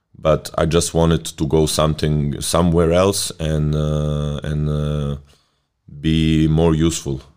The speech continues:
be more, let's say, important. I mean, in a, in a team sport and basketball, everybody is important, really, even the, the young guys who are not having chance to play. But, uh, I wanted to, to have a bigger role.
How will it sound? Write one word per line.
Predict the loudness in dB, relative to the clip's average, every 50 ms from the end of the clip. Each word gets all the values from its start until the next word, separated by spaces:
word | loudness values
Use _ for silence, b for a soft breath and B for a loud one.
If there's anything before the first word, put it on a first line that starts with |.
| _ _ -20 -18 -10
be | -4 -2 -2 0 0 0 0 0 0
more, | 0 0 0 0 0 0 0 -2 -2
let's | -4 -4 -4 -4 -4 -4
say, | -2 -2
important. | -2 -2 -2 -2 -2 -2 -2 -4 -6 -6
I | -4
mean, | -4 -2 -2 -2
in | -2 -2 -2
a, | -4 -4
in | -4 -4 -4
a | -4
team | -4 0 2 2 2
sport | 2 2 2 2 2 2
and | 2 0 2
basketball, | 2 0 0 0 -2 0 0 2 0 0 B B B B B B B 0
everybody | 2 2 2 2 2 2 2 2 2 0
is | -2 -2 -4
important, | -4 -4 -2 -2 -2 -2 -2 -4 -4 -2
really, | -2 0 0 0 0 -2 -4 -6 -10 -14
even | -8 -4 -2 -2 0 0
the, | 0 0 0 -2
the | -2 -2 0
young | 0 0 0 0 2
guys | 2 2 0 0
who | -2 -4 -4 -4
are |
not | -2 -2 -2 -2 -2
having | -2 -2 -2 -2 -4
chance | -4 -4 -2 -2 -4 -4
to | -6 -8
play. | -6 -2 -2 0 0 -2 -4 b b b b b b b b b b
But, | -8 -2 0 0 0 0 -4 -6 -8 -6 -4
uh, | -4 -2 -2 -2 -2 -2 -2 -2 -4 -4 -6 -4
I | -4 -2
wanted | 0 0 0 0 0 -2 -4 -8 -12 -12 -8
to, | -6 -4 -4 -4
to | -6 -6
have | -4 -2 0 0
a | 0
bigger | 0 0 0 0 0
role. | 0 0 -2 -4 -4